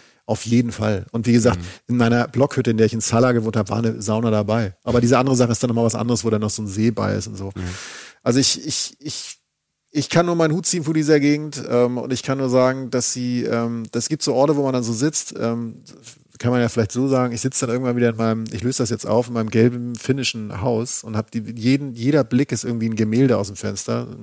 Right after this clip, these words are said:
Speaker 1: wie gesagt, Lichtspiele und so. Und, äh, da merkt man dann irgendwann so, dass man tatsächlich überlegt, also hier könnte man's schon aushalten. Das ist natürlich Urlaubs-, wir wissen, kennen das alle, Ur-, Urlaubsromantisierung. Wenn du im Urlaub bist, ist es so, dass man immer denkt, man kann überall schön leben und so, aber
Speaker 2: Mhm.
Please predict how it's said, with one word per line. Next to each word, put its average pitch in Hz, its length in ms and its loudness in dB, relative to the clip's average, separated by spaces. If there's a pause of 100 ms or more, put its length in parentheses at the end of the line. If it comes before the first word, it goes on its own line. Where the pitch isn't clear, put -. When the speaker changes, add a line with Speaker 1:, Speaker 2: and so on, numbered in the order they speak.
(120)
Speaker 1:
wie 104 40 -16
gesagt, 107 300 -6
Lichtspiele 110 580 -2
und 107 80 -4
so. 104 220 -8 (1500)
Und, 107 300 -2
äh, 110 120 4
da 113 140 4
merkt 123 300 0
man 131 80 0
dann 123 120 2
irgendwann 123 380 0
so, 120 80 2
dass 117 180 2
man 127 80 0
tatsächlich 117 380 0
überlegt, 127 400 0 (720)
also 107 160 -4
hier 107 120 -2
könnte 131 200 -6
man's 131 140 -8
schon 135 120 -6
aushalten. 113 400 0
Das 104 120 -2
ist - 20 -2
natürlich 117 260 -2
Urlaubs-, 147 500 2
wir 120 140 2
wissen, 127 160 0
kennen 131 140 -2
das 120 100 -2
alle, 127 160 0
Ur-, 131 220 -2
Urlaubsromantisierung. 131 960 -2
Wenn 110 60 0
du 107 40 -2
im 104 60 -8
Urlaub 113 220 0
bist, 107 120 -4
ist 113 120 -4
es - 200 -4
so, 117 180 -2
dass 110 200 0
man 110 100 -2
immer 110 200 -2
denkt, 107 240 0
man 104 100 -6
kann 107 180 -6
überall 104 300 -2
schön 113 260 -4
leben 127 280 2
und 123 100 -8
so, 123 100 0
aber 113 140 4
Speaker 2:
Mhm. 95 180 0